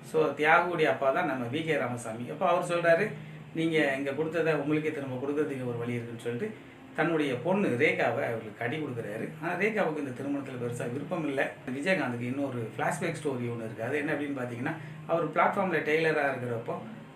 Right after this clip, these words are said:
அங்க ஒரு சம்பவம் ஏற்படுது. அந்த இடத்துல அவருக்கு ஒரு நட்பு கிடைக்குது. அவங்க தான் சுஹாசினி.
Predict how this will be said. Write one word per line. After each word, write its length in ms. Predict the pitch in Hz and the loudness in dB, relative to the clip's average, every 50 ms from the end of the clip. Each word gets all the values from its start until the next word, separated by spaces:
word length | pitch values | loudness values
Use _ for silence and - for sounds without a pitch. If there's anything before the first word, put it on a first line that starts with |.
| - - | -8 -4
அங்க 220 | 156 147 156 156 | -2 0 4 4
ஒரு 180 | 156 147 143 139 | 4 4 4 2
சம்பவம் 340 | - 139 135 143 139 139 131 | 0 -2 0 0 0 0 0
ஏற்படுது. 360 | 127 120 120 120 120 127 - | 0 -2 -2 -2 -2 -2 0
அந்த 260 | 139 143 151 175 185 | 0 0 0 2 2
இடத்துல 200 | 165 151 147 156 | 2 2 2 2
அவருக்கு 260 | 147 135 131 127 120 | 2 2 0 0 -2
ஒரு 100 | 120 117 | -2 0
நட்பு 280 | 120 127 143 - 135 151 | 0 0 0 2 2 2
கிடைக்குது. 460 | 151 147 151 143 131 127 131 185 220 - - - - - - - - | 2 4 4 2 2 0 -2 -4 -4 -6 -10 -16 -18 -18 -16 -10 -6
அவங்க 260 | 131 151 156 151 143 | -4 -2 0 0 0
தான் 280 | 135 147 165 165 139 - | 2 2 2 2 2 0
சுஹாசினி. 560 | - 165 170 185 185 185 - 131 117 98 | 0 4 6 8 8 8 6 0 -4 -8